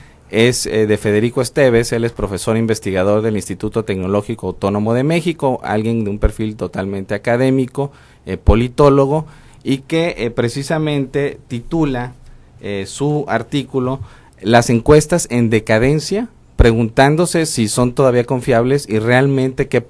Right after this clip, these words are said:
qué uso pueden tener. Entonces él analiza una serie de datos y nos revela algunas cosas interesantes que quisiera compartirles.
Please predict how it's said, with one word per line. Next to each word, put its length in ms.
qué 140
uso 380
pueden 300
tener. 360
Entonces 260
él 80
analiza 440
una 140
serie 300
de 100
datos 440
y 60
nos 160
revela 300
algunas 320
cosas 320
interesantes 640
que 140
quisiera 300
compartirles. 800